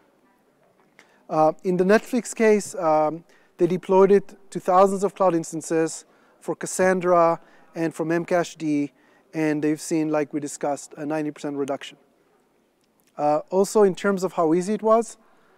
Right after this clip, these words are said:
uh, the process, w-, when I tried with teams and, you know, come, we sit in a conference room and say, "Hey, here's A C C P, there's more details to what it does, you wanna try it out?"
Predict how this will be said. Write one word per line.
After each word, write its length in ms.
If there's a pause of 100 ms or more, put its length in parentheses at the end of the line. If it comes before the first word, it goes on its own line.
(460)
uh, 280 (200)
the 100
process, 760 (260)
w-, 140
when 160
I 80
tried 360
with 180
teams 340
and, 200
you 80
know, 100
come, 360 (440)
we 80
sit 160
in 80
a 60
conference 440
room 140
and 80
say, 160
"Hey, 260 (240)
here's 220
A 80
C 140
C 160
P, 420 (400)
there's 160
more 160
details 480
to 80
what 140
it 100
does, 400 (360)
you 120
wanna 180
try 240
it 80
out?" 320